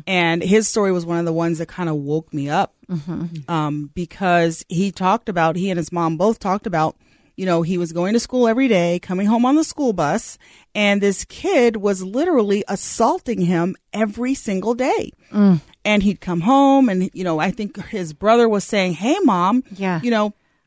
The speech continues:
Speaker 1: um, Anthony got assaulted on the school
Speaker 2: Yeah.
Speaker 1: bus today."
Speaker 2: Yeah.
Speaker 1: And,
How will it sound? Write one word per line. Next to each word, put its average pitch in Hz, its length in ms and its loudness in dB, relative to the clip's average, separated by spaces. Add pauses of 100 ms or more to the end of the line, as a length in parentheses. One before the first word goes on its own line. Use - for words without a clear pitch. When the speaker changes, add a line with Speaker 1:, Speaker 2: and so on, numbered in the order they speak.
(580)
Speaker 1:
um, 220 380 2
Anthony 320 380 0
got 220 180 2
assaulted 254 440 0
on 196 120 0
the 180 60 -2
school - 240 0
Speaker 2:
Yeah. 269 60 2
Speaker 1:
bus - 200 0
today." 143 320 -4
Speaker 2:
Yeah. 208 160 -2 (440)
Speaker 1:
And, 202 520 0